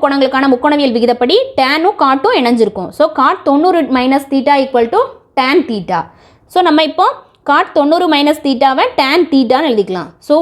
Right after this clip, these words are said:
one by tan எழுபத்தைந்து டிகிரி அப்படின்னு சொல்லி எழுதிக்கலாம். பெருக்கல் tan எழுபத்தைந்து டிகிரி.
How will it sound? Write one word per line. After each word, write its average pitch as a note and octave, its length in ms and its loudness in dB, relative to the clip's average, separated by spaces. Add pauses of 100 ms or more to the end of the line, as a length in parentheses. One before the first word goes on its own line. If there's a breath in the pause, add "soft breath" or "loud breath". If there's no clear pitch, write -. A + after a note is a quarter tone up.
(120)
one B3 200 0
by D#4+ 100 2 (580)
tan D#4+ 240 0 (300)
எழுபத்தைந்து C4 580 0
டிகிரி G3+ 240 -2 (100)
அப்படின்னு A3+ 300 -2
சொல்லி A#3 140 0 (100)
எழுதிக்கலாம். E3+ 400 -6 (540 soft breath)
பெருக்கல் D#4 400 2 (440)
tan D4+ 160 0 (140)
எழுபத்தைந்து A3+ 540 0
டிகிரி. E3+ 240 -8